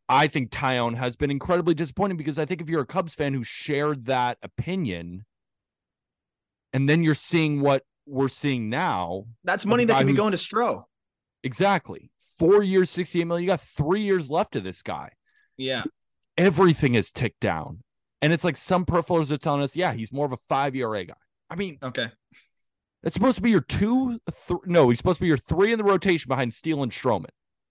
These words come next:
Speaker 1: He's arguably, you can't keep pitching him 'cause you're losing every game he pitches.
Speaker 2: Yeah.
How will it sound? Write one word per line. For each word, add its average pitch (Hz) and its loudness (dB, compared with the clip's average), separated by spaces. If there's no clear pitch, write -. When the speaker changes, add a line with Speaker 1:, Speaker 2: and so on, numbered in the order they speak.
Speaker 1:
He's 214 -2
arguably, 190 4
you 147 -6
can't 214 -2
keep 165 -10
pitching 190 -4
him 131 -4
'cause 139 -6
you're 139 -6
losing 160 2
every 147 -2
game 147 -2
he 113 -2
pitches. - -8
Speaker 2:
Yeah. 107 -8